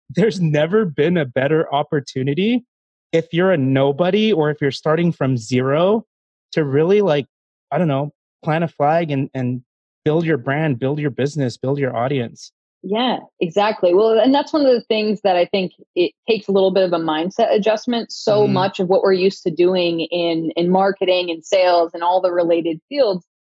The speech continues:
Speaker 2: is, is something that's direct response, right? We're expecting a conversion or a
Speaker 1: <laughs>
Speaker 2: sale or
Speaker 1: Like this.
Speaker 2: something like, exactly, right off the bat, right? And so content is more, I like to think of it more like planting seeds, right?
Speaker 1: Yep.
Speaker 2: So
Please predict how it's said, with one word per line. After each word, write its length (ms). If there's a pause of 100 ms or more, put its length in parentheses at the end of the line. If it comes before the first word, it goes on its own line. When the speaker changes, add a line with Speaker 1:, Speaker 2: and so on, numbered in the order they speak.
(160)
Speaker 2:
is, 260
is 100
something 200
that's 180
direct 260
response, 520
right? 160
We're 160
expecting 440
a 120
conversion 720
or 180
a 100
Speaker 1:
<laughs> 100
Speaker 2:
sale 380 (140)
or 40
Speaker 1:
Like 100
this. 60
Speaker 2:
something 340
like, 200 (300)
exactly, 480
right 300
off 200
the 60
bat, 340
right? 240
And 140
so 320 (340)
content 360
is 100
more, 340
I 120
like 160
to 80
think 160
of 120
it 60
more 120
like 120 (140)
planting 340
seeds, 580
right? 280
Speaker 1:
Yep. 80
Speaker 2:
So 260